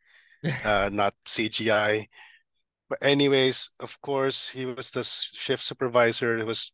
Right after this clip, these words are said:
Speaker 2: telling how, you know, you, you need to be very productive. I, I mean, it's reminiscent of rank, rank, uh, rank, um, uh, i-, i-, manage-, it is a management philosophy Microsoft had a long time ago, like, s-, uh, stack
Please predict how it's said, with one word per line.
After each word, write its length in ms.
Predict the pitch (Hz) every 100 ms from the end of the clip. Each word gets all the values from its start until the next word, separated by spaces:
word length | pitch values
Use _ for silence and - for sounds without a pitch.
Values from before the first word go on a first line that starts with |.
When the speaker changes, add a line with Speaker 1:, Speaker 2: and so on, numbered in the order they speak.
| _ -
Speaker 2:
telling 360 | 113 113 113
how, 400 | 107 110 113 110 120
you 120 | 117
know, 160 | 104 101
you, 240 | 101 101 -
you 160 | 98
need 200 | 98 104
to 80 | - -
be 320 | 110 107 104 _ - - _ _ _ _ _ _ _ -
very 180 | 123
productive. 640 | - 123 120 117 - 127 127
I, 380 | 277 233 202 175
I 20 |
mean, 320 | 190 190 190 165
it's 180 | -
reminiscent 500 | 160 165 165 160 175
of 160 | 151 -
rank, 200 | 143 135 _ -
rank, 260 | 123 135 127 _ 113
uh, 300 | 123 120 120
rank, 220 | 123 120 -
um, 800 | 120 117 113 110 107 104 98 104 104 _ _ _ _ _ _ _ _ _ _ _ _ _ _ _ -
uh, 380 | 107 101 95 - _ _
i-, 100 | 135 -
i-, 40 |
manage-, 300 | 123 131 123 131
it 60 |
is 80 | 143
a 60 | 135
management 380 | 131 131 143 127
philosophy 540 | 127 123 120 127 120
Microsoft 480 | 107 113 113 117 -
had 240 | 117 110
a 40 | 110
long 180 | 107
time 200 | 107 107
ago, 160 | 107 107
like, 180 | 104 101 - 87
s-, 200 | 90 - -
uh, 120 | 101
stack 360 | - 120 113